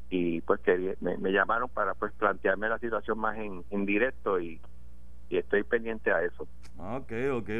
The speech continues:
Speaker 2: ok.
Speaker 1: Para, pues, entonces poder trabajarlo con la autoridad de acueducto.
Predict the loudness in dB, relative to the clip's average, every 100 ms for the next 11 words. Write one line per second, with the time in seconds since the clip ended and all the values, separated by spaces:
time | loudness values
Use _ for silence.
0 | -2 2 2 4 2 2 2 4 4 4
1 | 2 0 2 2 4 2 2 2 2 2
2 | 2 2 4 2 2 0 0 -4